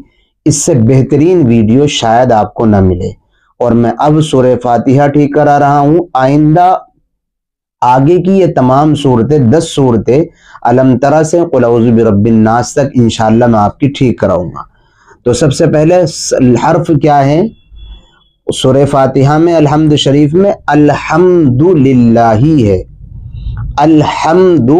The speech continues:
بڑا ہا ہے، اور یہ بڑا ہا حلق سے نکلتا ہے۔ الحمد، اس کی، اس کا معنی یہ ہے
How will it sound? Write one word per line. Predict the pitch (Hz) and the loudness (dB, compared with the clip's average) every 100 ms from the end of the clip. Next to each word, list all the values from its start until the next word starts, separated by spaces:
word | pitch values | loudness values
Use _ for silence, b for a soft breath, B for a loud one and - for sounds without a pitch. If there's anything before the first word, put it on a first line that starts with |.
| 208 120 | 0 0
بڑا | 120 139 151 - | 0 2 0 -2
ہا | 127 135 135 | -2 0 2
ہے، | 127 160 | 2 0
اور | 180 135 131 | 0 0 2
یہ | 131 | 2
بڑا | 113 117 117 113 123 | 2 2 0 0 -2
ہا | 131 - - | -4 -4 -4
حلق | 120 165 160 | -2 0 -2
سے | - 147 | -2 -2
نکلتا | 110 104 101 101 113 113 | 0 0 -2 0 0 0
ہے۔ | 131 - _ _ _ _ - | -2 -4 _ _ _ _ -2
الحمد، | 151 156 135 - 160 190 180 135 113 98 82 _ _ _ _ _ - | 0 2 0 -2 0 2 2 2 0 0 -4 _ _ _ _ _ -4
اس | - - | -4 -2
کی، | 180 165 165 | -2 0 0
اس | 151 - | -2 -2
کا | 160 | 0
معنی | 131 117 120 151 160 | 0 0 2 2 2
یہ | 160 | 2
ہے | 151 170 | 2 0